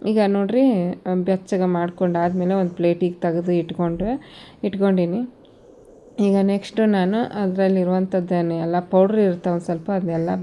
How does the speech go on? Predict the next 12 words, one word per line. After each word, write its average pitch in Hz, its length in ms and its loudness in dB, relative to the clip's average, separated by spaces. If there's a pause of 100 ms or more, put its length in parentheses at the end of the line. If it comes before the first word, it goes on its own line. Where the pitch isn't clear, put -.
(200)
ಬಟ್ಟೆಯಿಂದ 180 520 0
ತೆಗೆದ್ಬಿಟ್ಟೆ. 170 760 -4 (460)
ಯಾಕಂದ್ರೆ 196 580 0
ನೆಕ್ಸ್ಟ್ 190 400 -2
ನಾವೇನು 185 500 2
ಫ್ರೈ 180 280 2
ಮಾಡ್ಕೊತೀವಿ 175 640 -2
ಅದಕ್ಕೆ 180 460 0
ಮತ್ತೆ 175 300 -4
ಕಪ್ಪಾಗಬಾರ್ದು 170 880 -2
ಅಂತ 160 240 -4
ಹೇಳ್ಬಿಟ್ಟು. 165 540 -6